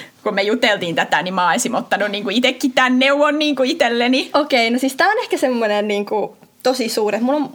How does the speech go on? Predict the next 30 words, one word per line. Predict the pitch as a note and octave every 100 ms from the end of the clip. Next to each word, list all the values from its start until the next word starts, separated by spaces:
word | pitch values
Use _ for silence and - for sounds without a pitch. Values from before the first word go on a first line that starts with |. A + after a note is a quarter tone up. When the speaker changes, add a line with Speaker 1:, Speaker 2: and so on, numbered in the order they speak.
| B3+
Speaker 2:
muutamiakin | B3+ C#4+ D4 F4+ F4+ D#4+ C4+
asioita, | C4+ B3+ A3 G#3
mitkä | G#3 G#3+
on | G3+
ollut | G3+ F#3+ -
isoimpia | A3 G#3 F#3+ F#3+
tekijöitä, | F#3 F3+ G3 G#3 G3+ A#3+ - - - - -
mut | A#3 A#3+
se | C#4 B3 D4 C4 G#3 F3+
mielenmallien, | F#3+ G3 G3 G3+ A2+ - C#4 - - -
ö, | G3+ F3+ F#3 C3+ _ -
niinku | G3+ A3+
vahvistaminen | G#3+ A3 A3+ A#3 F#3+ G3+ G3+
ja | G3
muuttaminen | G#3+ G#3+ A#3 - D4+ E4+ E4+ F4 E4 - _ _ _ _ - -
on | A#3+ A3
ollut | G#3 G3+ G3+ - _
isoin | A3+ A3+ - -
juttu. | B3 - - F4 - - - -
Ja |
semmonen | - C#4+ C4+
konkreettinen, | C4+ D4+ A#3+ - - A#3+ - A#3
minkä | A#3 B3
mä |
nyt | E4 D#4
niinku | C4+ B3+
tässä | B3+ C4
haluan | A3+ G#3+ G#3+
sanoa, | A#3+ G#3 G3+ A3
on, | G#3+ G#3+ B3